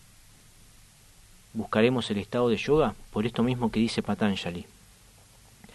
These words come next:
"Cuando se alcanza ese elevado estado de yoga,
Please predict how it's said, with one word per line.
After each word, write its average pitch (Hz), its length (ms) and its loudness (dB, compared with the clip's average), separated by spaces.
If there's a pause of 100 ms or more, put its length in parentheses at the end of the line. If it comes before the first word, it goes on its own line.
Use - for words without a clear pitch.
(1160)
"Cuando 123 260 6
se 127 120 8
alcanza 170 520 6
ese 151 240 4
elevado 131 460 8
estado 135 280 4
de 117 120 6
yoga, 135 480 6